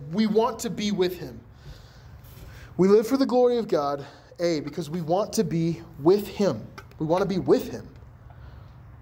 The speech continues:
So verse eight, like we read, "We're of good courage, and we would rather be away from the body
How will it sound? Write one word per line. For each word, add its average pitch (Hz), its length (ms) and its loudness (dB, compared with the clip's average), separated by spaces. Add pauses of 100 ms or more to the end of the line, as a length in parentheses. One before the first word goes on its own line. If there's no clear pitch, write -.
(1600)
So 170 140 2
verse 185 180 6
eight, 214 140 6
like 180 160 2
we 156 80 0
read, 175 340 4 (300)
"We're 202 140 8
of 160 100 0
good 220 180 2
courage, 208 480 2
and 175 140 -4
we 185 100 0
would 165 260 -2
rather 202 260 2
be 196 240 -2
away 151 500 0
from 254 260 -4
the 233 60 2
body 127 400 0